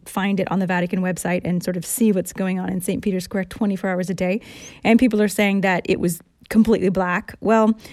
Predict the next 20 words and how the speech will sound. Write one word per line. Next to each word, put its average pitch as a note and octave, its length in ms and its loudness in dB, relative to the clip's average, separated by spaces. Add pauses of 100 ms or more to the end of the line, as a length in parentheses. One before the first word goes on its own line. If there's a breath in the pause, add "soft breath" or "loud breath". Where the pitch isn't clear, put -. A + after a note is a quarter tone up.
(140)
the - 60 -6
truth B3 200 4
is G#3+ 280 6
it's G#3 240 4
extremely A#3 880 4
dim G3+ 540 2
because G#3 340 2
it's F#3 180 -4
very G3 200 0
hard G3 580 0
to G3 100 -8
pick - 280 -6
up - 220 -2 (500 soft breath)
light F3 380 0 (120)
at F#3 140 2
night F3 360 0 (100)
from E3 220 0
that F#3 160 0
far F#3+ 200 0
away. E3+ 340 0